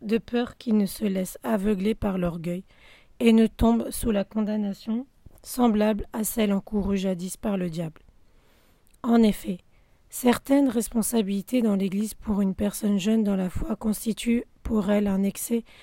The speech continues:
qu'elle ne pourra gérer et qui, au lieu de la bénir, puisque servir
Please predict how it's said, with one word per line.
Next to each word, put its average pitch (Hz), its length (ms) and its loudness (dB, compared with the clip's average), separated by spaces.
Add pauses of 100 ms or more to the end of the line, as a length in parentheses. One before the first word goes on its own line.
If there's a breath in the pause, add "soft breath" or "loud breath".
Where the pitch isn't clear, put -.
(160 soft breath)
qu'elle 214 180 4
ne 208 100 6
pourra 202 380 2
gérer 170 380 -4 (420 soft breath)
et 233 140 2
qui, - 380 -2
au 233 140 8
lieu 240 260 6
de 226 100 4
la 196 160 4
bénir, 196 480 2
puisque 196 560 -4
servir 196 640 -2